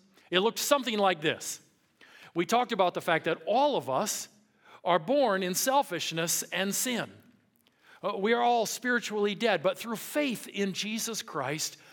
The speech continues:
we can enter into a new path, a path of obedience and love.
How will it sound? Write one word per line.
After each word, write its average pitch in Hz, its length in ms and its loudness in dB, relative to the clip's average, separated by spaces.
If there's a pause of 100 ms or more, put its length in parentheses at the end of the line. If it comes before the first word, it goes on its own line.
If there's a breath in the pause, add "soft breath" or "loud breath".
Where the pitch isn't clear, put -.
(220 loud breath)
we 196 160 0
can 202 160 0
enter 196 300 -2
into 175 260 0
a 156 60 0
new 208 240 -2
path, - 500 -10 (420 loud breath)
a 151 80 -4
path 151 320 0
of 131 200 -10 (240 soft breath)
obedience 131 800 -6 (280 loud breath)
and 135 180 -8
love. 117 480 -8